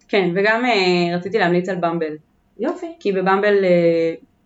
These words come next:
Speaker 1: נשים וגברים, אז נ-, נשים צריכות להתחיל את השיחה.
Speaker 2: מדהים.
Speaker 1: זה גם, אה, יקל עליך, וזה גם, אה, יפקס קצת יותר ולא יפזר אותך. ובגדול, אני אומרת,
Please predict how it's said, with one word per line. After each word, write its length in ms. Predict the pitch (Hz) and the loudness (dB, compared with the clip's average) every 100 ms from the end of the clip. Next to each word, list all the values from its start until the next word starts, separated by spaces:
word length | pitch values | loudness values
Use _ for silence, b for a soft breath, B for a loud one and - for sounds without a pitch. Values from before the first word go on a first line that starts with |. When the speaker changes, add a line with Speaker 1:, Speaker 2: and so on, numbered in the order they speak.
| _ | _
Speaker 1:
נשים 320 | - 185 208 202 | -6 -6 -2 -2
וגברים, 360 | 190 180 233 | -2 -2 -2
אז 180 | 226 180 | -2 -2
נ-, 160 | 175 180 | -2 -2
נשים 240 | 175 208 | -2 -4
צריכות 280 | 185 180 180 | -4 -6 -4
להתחיל 240 | 170 180 | -4 -4
את 60 | 175 | -6
השיחה. 360 | 175 170 - 160 - _ _ _ - | -8 -14 -12 -12 -14 _ _ _ -12
Speaker 2:
מדהים. 280 | 156 156 | -8 -6
Speaker 1:
זה 120 | - 180 | -6 -2
גם, 200 | 185 190 | 0 0
אה, 240 | 185 175 165 175 | 0 0 0 -2
יקל 240 | 180 262 | -2 -2
עליך, 360 | 285 262 240 196 185 170 | 0 0 -2 -2 0 -2
וזה 140 | 165 | -4
גם, 200 | 170 180 | -2 0
אה, 60 | 180 165 156 156 | 0 -2 -4 -6
יפקס 520 | 160 180 190 196 - | -8 -10 -8 -8 -12
קצת 260 | _ 180 170 | _ -16 -14
יותר 320 | 170 190 190 | -8 -6 -6
ולא 140 | 165 170 | -6 -8
יפזר 400 | 175 175 160 190 | -8 -10 -10 -8
אותך. 260 | 226 226 240 247 b b b b b b _ | -8 -8 -8 -8 b b b b b b _
ובגדול, 880 | 180 175 185 180 185 185 254 294 311 - _ _ _ _ _ 180 | -6 -2 0 2 2 2 4 2 -2 -10 _ _ _ _ _ -6
אני 120 | 190 | -2
אומרת, 280 | 220 240 | 0 0